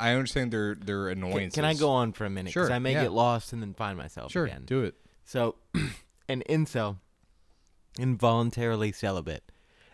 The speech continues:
Speaker 2: Every single thought process, every single urge, every instinct, every motivation is geared towards women, finding reproduction,
Speaker 1: Ugh.
Speaker 2: having some type of sexual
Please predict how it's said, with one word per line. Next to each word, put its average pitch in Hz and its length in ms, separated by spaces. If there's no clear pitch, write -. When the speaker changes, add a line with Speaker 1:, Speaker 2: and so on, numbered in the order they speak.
Speaker 2:
Every 131 440
single 131 840
thought 107 520
process, 101 800
every 107 280
single 101 500
urge, 107 500
every 98 440
instinct, 123 680
every 90 260
motivation 107 840
is - 280
geared 117 420
towards 101 520
women, 107 500
finding 107 520
reproduction, 98 760
Speaker 1:
Ugh. 85 100
Speaker 2:
having 117 300
some 127 240
type 110 280
of 101 120
sexual 104 840